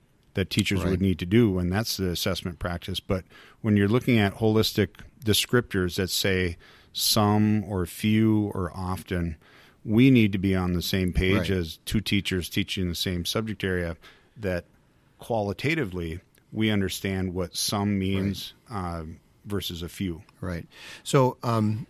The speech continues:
Speaker 2: I don't wanna leave this discussion until we kinda hear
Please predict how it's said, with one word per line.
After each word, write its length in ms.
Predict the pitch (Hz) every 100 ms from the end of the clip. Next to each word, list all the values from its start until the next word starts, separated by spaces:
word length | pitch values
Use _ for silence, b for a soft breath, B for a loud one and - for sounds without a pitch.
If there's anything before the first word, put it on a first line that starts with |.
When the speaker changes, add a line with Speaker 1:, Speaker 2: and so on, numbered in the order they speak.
| - _ _ _ _ _ -
Speaker 2:
I 140 | 127 123
don't 140 | 151
wanna 160 | 151 113
leave 280 | 127 123
this 180 | 107 101
discussion 520 | - - 113 110 107 101
until 420 | 95 - 117 107
we 220 | 101 98
kinda 220 | - 107
hear 540 | 90 - 120 117 110